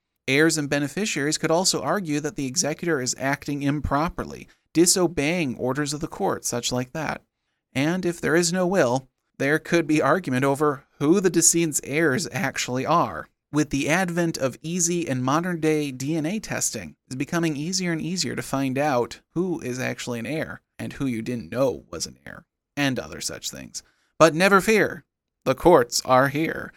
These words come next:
and will, for better or worse, resolve all of these issues. The question is, how long is it going to take, and how much money is it going to cost?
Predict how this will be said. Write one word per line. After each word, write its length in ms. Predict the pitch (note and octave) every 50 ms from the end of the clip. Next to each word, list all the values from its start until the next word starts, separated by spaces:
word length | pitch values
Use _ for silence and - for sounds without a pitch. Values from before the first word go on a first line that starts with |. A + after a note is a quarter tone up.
| _ _ - -
and 200 | - C#3 D3 C#3+
will, 260 | C3+ D#3 F#3 G#3+ A3+
for 180 | G#3+ - A#3 G#3+
better 280 | F3+ G3 G3 G#3+ B3+ B3
or 160 | B3 A#3 G#3
worse, 360 | D3 A#2+ G#2+ A2+ B2 - -
resolve 440 | C3 C3 B2 C#3+ C#3+ D3+ D#3+ D#3+ D3+
all 320 | - C#3 D3+ E3 F#3+ F#3+
of 100 | E3+ D#3+
these 240 | E3 C#3+ C3+ B2 C#3+
issues. 480 | F#3 F#3+ - - B2+ G#2+ - - - - - _ _ _ _ _ _ _
The 160 | C#3 C#3+ C#3
question 540 | - - F#3 F#3+ G#3+ G#3 - - - A#2 G#2+
is, 300 | D#2 D#2+ E2+ - - - _ _ _ _ _ -
how 140 | A2 A#2+
long 220 | B2+ B2+ C3+ D3+ E3
is 100 | F3 A3
it 60 | G3+
going 160 | G#3 G#3 A3
to 60 | C#4
take, 400 | B3+ - G#3+ F#3 G#3 B3 - _ _ _ _ _ _ _ _ -
and 140 | C3 F#3+
how 180 | - - A#2 A#2
much 240 | B2+ C#3+ D#3+ - -
money 300 | F3+ F3+ D3 A#2 A2+ A2+
is 100 | A2 -
it 80 | -
going 220 | - - G#2+ A2 A#2
to 60 | A#2+
cost? 540 | B2 - A#2+ G2 D2+ - - - - - -